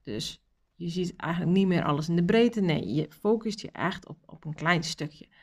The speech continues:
Dit is bijvoorbeeld ook op het moment dat je het gevoel hebt dat niks goed gaat.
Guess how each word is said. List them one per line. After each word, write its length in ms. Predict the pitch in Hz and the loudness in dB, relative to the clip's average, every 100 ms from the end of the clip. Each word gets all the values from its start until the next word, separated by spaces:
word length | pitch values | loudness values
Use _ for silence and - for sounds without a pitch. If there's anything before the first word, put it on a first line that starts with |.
| - - _ | -20 -20 _
Dit 140 | 175 | -10
is 60 | 190 | -4
bijvoorbeeld 380 | 185 190 180 185 | -2 0 2 2
ook 320 | 180 180 - - | 0 -2 -14 -16
op 120 | 175 | -12
het 140 | 180 | -4
moment 540 | 175 170 170 165 160 - | 0 2 4 0 -4 -10
dat 920 | 160 160 160 156 160 160 - - - _ _ _ _ _ _ _ _ | -4 -2 0 0 -2 -6 -16 -16 -20 _ _ _ _ _ _ _ _
je 100 | 170 | -10
het 100 | 165 | -10
gevoel 220 | - 180 | -8 -4
hebt 140 | 165 170 | -4 -4
dat 220 | 151 - | -8 -6
niks 340 | 185 185 180 - | -4 -2 -4 -10
goed 320 | - 202 196 | -10 -10 -10
gaat. 380 | - - - | -12 -14 -18